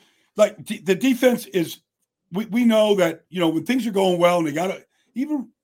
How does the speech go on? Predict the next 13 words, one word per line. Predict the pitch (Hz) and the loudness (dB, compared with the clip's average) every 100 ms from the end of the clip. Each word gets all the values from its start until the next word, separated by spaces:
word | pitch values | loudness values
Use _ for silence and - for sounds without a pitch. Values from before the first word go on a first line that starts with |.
| _ - | _ -6
you | 196 | -4
know, | 160 147 - | -4 -8 -12
if | 151 | -6
they | 208 | -4
can | 208 196 | -4 -2
get | 196 | 0
after | 196 196 | 0 -2
the | 170 | -8
quarterback | 180 185 175 170 165 160 | -4 -2 -2 -2 -2 -4
and | 160 | -4
all | 160 | -2
that, | 165 151 - _ _ _ - | -4 -6 -10 _ _ _ -8
um, | 147 147 139 | -2 -2 -2